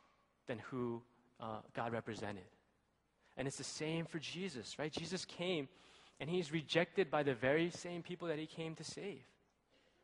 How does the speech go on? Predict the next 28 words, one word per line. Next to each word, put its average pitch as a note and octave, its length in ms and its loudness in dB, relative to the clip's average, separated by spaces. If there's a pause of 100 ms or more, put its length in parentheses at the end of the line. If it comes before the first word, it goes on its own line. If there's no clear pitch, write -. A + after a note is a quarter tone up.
(260)
right? D3+ 200 2
He's F#3+ 160 -6
coming G#3 280 4
to F3+ 120 2
bring G3 280 4
them G3 160 2
good F3 220 2
news. F3+ 240 -2
He's - 160 -10
coming G3+ 240 -2
to F#3 100 -8
bring F3+ 240 -2
them F#3 140 0
the F3 80 -2
gospel. E3 360 0
He's D#3+ 140 -4
coming G3+ 240 2
to - 100 0
establish - 580 2
that F#3 120 2
kingdom, F#3 380 0 (360)
and C#3+ 80 0
they're E3 100 4
saying, E3+ 340 0
"We D#3+ 80 0
don't F3 160 2
want D#3 340 -4
you. - 80 -16